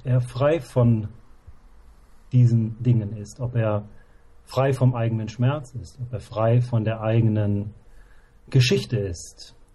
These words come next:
Und wenn ich diese Freiheit in den Augen sehe, der, des, des Mannes, ähm, oder in die Augen des Maskulinen blicke, dann, ähm, w-, wende ich mich auch gerne, äh, der Fülle zu. Und bei den Frauen ist es eben so, dass wenn wir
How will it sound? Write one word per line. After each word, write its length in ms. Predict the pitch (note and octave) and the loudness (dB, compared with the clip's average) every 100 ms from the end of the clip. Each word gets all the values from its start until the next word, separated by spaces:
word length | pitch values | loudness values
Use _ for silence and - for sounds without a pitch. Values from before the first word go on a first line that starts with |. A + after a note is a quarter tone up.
| - | 0
Und 140 | A#2+ | 2
wenn 140 | C3 | 4
ich 120 | C3+ B2+ | 2 0
diese 220 | E3+ D#3 | -2 -2
Freiheit 600 | - C#3 D3+ B2+ A#2+ A#2+ | -2 -2 2 2 2 0
in 80 | A2+ | -6
den 160 | A2+ | -6
Augen 280 | A2+ G2+ G2+ | -6 -6 -6
sehe, 440 | G2+ D3 B2 E2+ - - - - C3 - - | -2 0 0 -4 -10 -18 -20 -18 -18 -16 -4
der, 340 | A2 G#2+ G#2+ | 0 0 0
des, 440 | G2 G2+ - - - | -4 -8 -8 -18 -12
des 160 | - G#2+ | -8 -6
Mannes, 600 | F#2 F#2 B2 B2 - - - - - - - - - - - - | -4 -2 -4 -4 -12 -20 -20 -20 -20 -20 -20 -20 -20 -20 -10 -4
ähm, 440 | G2+ G2 G2+ G#2 A2 | -4 -2 -2 -2 -2
oder 200 | G#2 G#2+ | -2 -2
in 120 | G2+ | -2
die 140 | G#2+ | -2
Augen 240 | G#2+ G#2 G#2 | 0 2 2
des 140 | G#2 | 2
Maskulinen 680 | A2 F#2+ - G#2+ A#2+ A#2+ G2+ | 0 0 -2 4 6 6 4
blicke, 320 | G2 - B2 | -2 0 0
dann, 480 | A#2 A#2 A#2 B2 A#2+ - | 4 4 6 4 2 -4
ähm, 380 | B2 A#2+ A#2 G#2+ - | 2 4 4 2 0
w-, 180 | A#2+ - C3 | 0 0 -2
wende 380 | C3+ B2 C#3 | 2 4 4
ich 120 | D3+ - | 2 0
mich 140 | B2 | 0
auch 140 | B2 - | -2 0
gerne, 480 | A#2 B2+ C3 B2 B2 - - - - - - - | 2 4 4 2 0 -14 -20 -20 -20 -20 -20 0
äh, 140 | B2 | 2
der 140 | B2+ B2 | 4 2
Fülle 300 | E3+ F#3+ C3 | 0 0 -2
zu. 200 | - A2 | -6 -6
Und 120 | A2 | 2
bei 120 | A#2+ | 4
den 140 | B2 | 4
Frauen 360 | B2 A#2+ B2+ D#3+ | 4 2 0 0
ist 140 | D#3+ | -6
es 140 | C#3+ - | -12 -8
eben 240 | C#3 C#3 | -4 -2
so, 240 | B2 C3+ C3 | 0 2 2
dass 240 | B2 - | 0 0
wenn 160 | C3 B2+ | 2 4
wir 280 | C3 B2 | 6 4